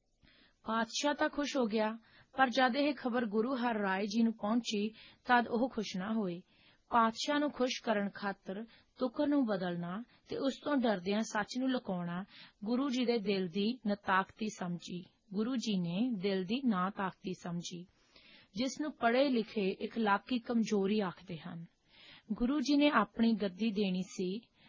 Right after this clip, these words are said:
ਉਸ ਨੂੰ, ਜੋ ਸੱਚ ਦੀ ਖਾਤਰ ਜੇ ਲੋੜ ਪਵੇ ਤਾਂ ਸੀਸ ਵੀ ਦੇ ਦੇਵੇ।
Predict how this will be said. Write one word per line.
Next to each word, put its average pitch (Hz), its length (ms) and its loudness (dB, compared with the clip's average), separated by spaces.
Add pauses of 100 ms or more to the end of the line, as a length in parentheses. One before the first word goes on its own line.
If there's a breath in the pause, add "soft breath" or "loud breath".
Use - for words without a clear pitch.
(160 soft breath)
ਉਸ 254 320 -2
ਨੂੰ, 294 220 4
ਜੋ 220 200 0
ਸੱਚ 208 400 -2
ਦੀ 269 100 -2
ਖਾਤਰ 190 500 -2
ਜੇ 208 200 0
ਲੋੜ 208 320 2
ਪਵੇ 185 300 -2
ਤਾਂ 226 160 -6
ਸੀਸ 220 400 -6
ਵੀ 220 180 -4
ਦੇ 185 180 -2
ਦੇਵੇ। 170 320 -8